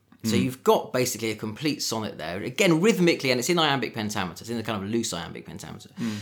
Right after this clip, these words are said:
Speaker 1: So rhythmically, your reader knows that you just sense that that's basically a, your finishing point. It's exactly, it's mapped onto the story of the Bible, and you can sacrifice the ram, and that's how it ends. And then you have the extra two lines.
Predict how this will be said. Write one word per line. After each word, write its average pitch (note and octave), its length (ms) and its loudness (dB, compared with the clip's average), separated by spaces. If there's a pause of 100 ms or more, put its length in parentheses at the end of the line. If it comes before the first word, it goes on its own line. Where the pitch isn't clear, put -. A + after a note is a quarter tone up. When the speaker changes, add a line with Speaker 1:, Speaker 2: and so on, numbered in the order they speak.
Speaker 1:
So A#2+ 380 2
rhythmically, C3+ 760 2
your A2+ 380 -2
reader C#3 320 4
knows B2+ 520 6
that - 200 -6
you A#2+ 160 -8
just C#3 320 -2
sense B2+ 380 2
that - 160 -4
that's - 280 -4
basically G#2+ 580 -4
a, F2+ 160 -6
your F#2+ 100 -4
finishing G2+ 420 -4
point. F2+ 380 -6
It's F2 180 -10
exactly, F#2+ 400 -6
it's F2 120 -10
mapped C#3 420 -2
onto G2 480 -6 (260)
the - 80 -12
story D3 240 4
of G#2+ 80 0
the G2 60 -6
Bible, G2 480 -4
and F#2 200 -6
you F#2 60 -8
can F#2 140 -12
sacrifice G#2+ 460 -4
the F#2+ 80 -10
ram, F2+ 220 -4
and F#2+ 80 -8
that's G2 180 -8
how G2 80 -6
it - 60 -8
ends. F#2 160 -8 (300)
And B2+ 220 0
then C3 360 4
you G2+ 120 -4
have A2 180 -2
the G#2 260 -4
extra - 320 -2
two B2+ 220 -4
lines. G#2 760 -6